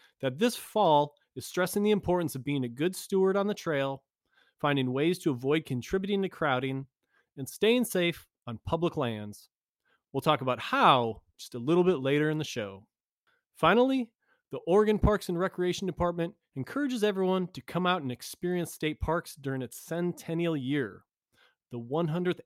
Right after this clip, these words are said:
anniversary of the state park system, especially through service projects listed online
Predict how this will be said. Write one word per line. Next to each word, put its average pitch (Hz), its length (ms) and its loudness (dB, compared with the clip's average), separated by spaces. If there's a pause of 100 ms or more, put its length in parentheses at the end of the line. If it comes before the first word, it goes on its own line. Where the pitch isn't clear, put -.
anniversary 151 640 -4
of 120 160 -12
the 113 80 -12
state 139 400 -8
park 127 320 -6
system, 101 640 -8 (720)
especially 233 440 2
through 156 140 -4
service 190 400 -2
projects 131 560 -4 (160)
listed 123 380 -10
online 160 580 0